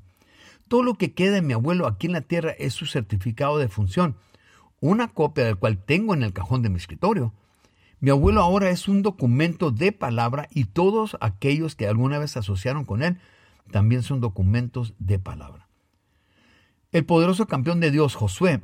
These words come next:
llevó a los hijos de Israel a través del río Jordán hacia la famosa batalla de Jericó y hacía una larga lista de victorias en la conquista de la tierra de Canaán. Todas estas conquistas sucedieron hace unos tres mil quinientos años.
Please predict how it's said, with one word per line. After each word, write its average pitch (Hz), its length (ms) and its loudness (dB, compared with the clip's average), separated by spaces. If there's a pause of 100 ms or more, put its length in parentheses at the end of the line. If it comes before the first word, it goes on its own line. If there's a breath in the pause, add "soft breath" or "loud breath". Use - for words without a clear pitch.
(100)
llevó 120 440 6
a - 20 0
los 262 220 -2
hijos 185 240 0
de 151 100 0
Israel 120 380 0
a 123 180 2
través 127 400 0
del 196 120 2
río 180 220 0
Jordán 131 520 0
hacia 104 320 -2
la 104 100 -2
famosa 104 460 -2
batalla 107 380 -2
de 107 60 -2
Jericó 92 520 0 (560 loud breath)
y 147 140 4
hacía 175 580 2
una 196 280 2
larga 175 440 0
lista 156 520 -2
de 131 120 0
victorias 139 720 0
en 135 140 2
la 120 100 2
conquista 110 580 0
de 156 60 -4
la 107 160 -2
tierra 127 240 -4
de 120 100 -6
Canaán. 110 460 -2 (680 soft breath)
Todas 254 300 4
estas 254 260 -4
conquistas 143 540 -2
sucedieron 127 540 2
hace 147 240 -2
unos 170 260 -2
tres 101 220 0
mil 143 240 2
quinientos 123 420 0
años. 139 320 0